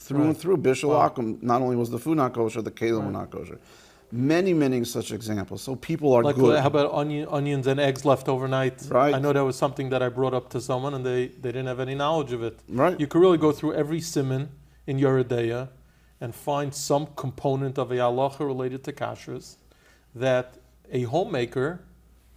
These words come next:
Speaker 2: rightfully so, may not be so familiar with, but when you're running a business, s-,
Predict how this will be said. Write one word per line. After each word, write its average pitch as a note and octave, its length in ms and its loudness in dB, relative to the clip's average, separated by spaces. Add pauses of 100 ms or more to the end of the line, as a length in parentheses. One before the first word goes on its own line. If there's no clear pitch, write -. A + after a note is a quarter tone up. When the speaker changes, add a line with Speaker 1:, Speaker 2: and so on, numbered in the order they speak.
(300)
Speaker 2:
rightfully F3+ 500 4
so, C#3 260 0
may D3+ 200 -2
not D#3 280 -2
be D#3 100 -6
so C#3+ 240 -4
familiar B2+ 460 -4
with, C3+ 340 -4
but C3 60 -4
when B2+ 140 -6
you're B2+ 100 -4
running D3+ 280 -6
a C#3+ 40 -6
business, C3+ 600 -4 (480)
s-, - 200 -10